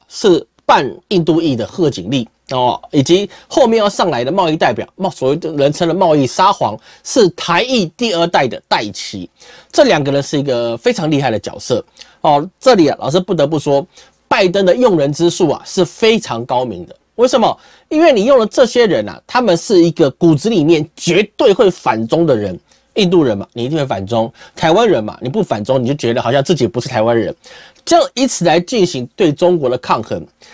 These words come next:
这样的人有什么好处？这样的人做事啊，往往会忠心。他，他们这些人啊，用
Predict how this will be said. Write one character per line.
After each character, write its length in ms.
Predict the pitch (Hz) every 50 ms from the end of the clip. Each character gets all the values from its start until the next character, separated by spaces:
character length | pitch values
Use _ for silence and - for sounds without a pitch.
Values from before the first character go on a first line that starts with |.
| - _ _
这 160 | - - 294
样 160 | 302 320 277 220
的 120 | 180 139
人 220 | 127 113 104 90 - _ _ _ _ _ _ _
有 120 | - 175 180
什 100 | 208 196
么 60 | 196
好 220 | - - 117 101
处？ 260 | 113 - 165 131 113 _ _ _ _ _ _
这 100 | - 311
样 80 | 311 262
的 80 | 240
人 160 | 185 175 185 190
做 220 | - - 262 202
事 200 | 175 - - 190
啊， 100 | 147 - - -
往 160 | 110 135 151
往 120 | 135 107
会 120 | 113 135 127
忠 280 | - 147 139 147 147
心。 300 | - - 143 139 139 147 - _ _ _ _ _ _ _ -
他， 140 | 226 254
他 160 | 254 - 294 285
们 160 | 262 233 226
这 120 | 226 254
些 160 | 226 277 262
人 180 | 226 175 143 135
啊， 100 | 135 135 -
用 260 | 269 226 208 196 196